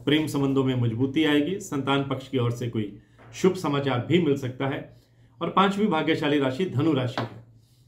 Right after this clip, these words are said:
बुध के राशि परिवर्तन से धनु राशि के जातकों को मनचाही सफलता मिलेगी। आपकी वाणी का जो आपकी communication skill बहुत बढ़िया रहेगी। लोग आपसे प्रभावित होंगे।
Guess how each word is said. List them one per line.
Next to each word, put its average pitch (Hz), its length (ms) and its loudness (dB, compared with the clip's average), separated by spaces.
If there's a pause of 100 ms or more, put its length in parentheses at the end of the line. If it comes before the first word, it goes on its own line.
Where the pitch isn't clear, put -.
बुध 160 200 4
के 202 80 4
राशि 170 260 2
परिवर्तन 165 420 -2
से 170 140 -6
धनु 151 260 -2
राशि 147 300 -2
के 151 140 -4
जातकों 127 360 -2
को 143 120 -4
मनचाही 135 500 2
सफलता 147 400 -4
मिलेगी। 156 460 -2 (720)
आपकी 143 340 2 (160)
वाणी 139 400 4
का 160 180 0 (360)
जो 127 120 -4
आपकी 127 220 -8
communication 175 580 0
skill 180 260 2
बहुत 139 180 0
बढ़िया 120 280 -2
रहेगी। 120 380 0
लोग 127 240 0
आपसे 127 240 -2
प्रभावित 139 460 0
होंगे। 151 340 -2